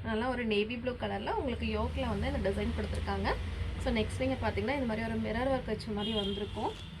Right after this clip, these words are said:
So, இது, இந்த சைஸ் பாத்தீங்கன்னா, எல் சைஸ்ல இருக்குங்க. நல்லா வந்து மெ-,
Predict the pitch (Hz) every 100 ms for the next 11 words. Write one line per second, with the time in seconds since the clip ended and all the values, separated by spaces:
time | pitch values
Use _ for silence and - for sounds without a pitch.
0 | - - - 302 233 254 254 277 294 254
1 | - 233 214 359 269 214 226 247 - 226
2 | 196 190 196 233 480 - - - - -
3 | - - - - - - - - - -
4 | - - - - - - - - - -
5 | - - - - - 220 220 269 330 330
6 | 233 277 247